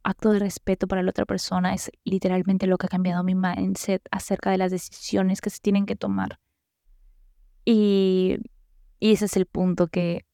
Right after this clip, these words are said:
les dije que era mi favorito. Y creo que se me ha notado la pasión con la que he dicho, porque de verdad, de verdad, de verdad he estado aplicando esto. Y el tercer punto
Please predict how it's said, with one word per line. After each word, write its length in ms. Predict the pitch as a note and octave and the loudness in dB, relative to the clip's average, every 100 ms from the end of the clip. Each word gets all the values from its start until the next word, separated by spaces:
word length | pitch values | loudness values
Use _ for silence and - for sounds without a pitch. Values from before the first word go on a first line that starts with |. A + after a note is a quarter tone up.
| _ - F3 - _ _ | _ -8 -8 -8 _ _
les 200 | - F#3+ | 0 2
dije 200 | F3 F#3 | 2 0
que 100 | G3 | -2
era 80 | F3+ | -2
mi 140 | F3 F3 | -2 -2
favorito. 580 | G1+ G1+ - - - - | -4 -4 -4 -6 -10 -6
Y 100 | G3 | -2
creo 160 | G#3 G#3 | 2 2
que 100 | A3 | 2
se 100 | G3+ | 0
me 80 | G3+ | 0
ha 20 | |
notado 360 | F3+ - F#3 F#3 | 0 0 0 0
la 100 | F#3 | -2
pasión 340 | - - F#3+ | -6 -8 -6
con 120 | F#3+ | -4
la 80 | F#3 | -2
que 140 | - F3+ | -2 -2
he 20 | |
dicho, 240 | F3+ - | -2 -4
porque 360 | G3 F3+ F3 - | -4 -4 -4 -4
de 180 | F3+ F#3 | 0 0
verdad, 360 | F#3 F3 F3+ F#3+ - _ _ _ _ _ _ _ | 2 0 0 -2 -8 _ _ _ _ _ _ _
de 120 | - F#3 | 2 2
verdad, 260 | F#3 F3+ | 4 4
de 100 | F#3+ | 4
verdad 320 | F3 F3+ F3+ - - | 2 2 0 0 -6
he 60 | |
estado 420 | F#3 - F3 F3 | -8 -2 -2 0
aplicando 520 | F3 F#3+ - F3+ F3+ - | -2 -4 -6 -4 0 -2
esto. 280 | - - - _ - _ - _ - _ _ D4 | -2 -10 -12 _ -20 _ -20 _ -20 _ _ 4
Y 360 | E4 D4 D#4+ A#4 - _ _ - - - | 6 6 4 0 -8 _ _ -20 -20 -6
el 200 | A3+ G#3+ | 0 2
tercer 380 | G3+ F3 - A3 | 2 -2 0 -2
punto 560 | - A#3+ E3+ - F3+ | 2 0 0 0 0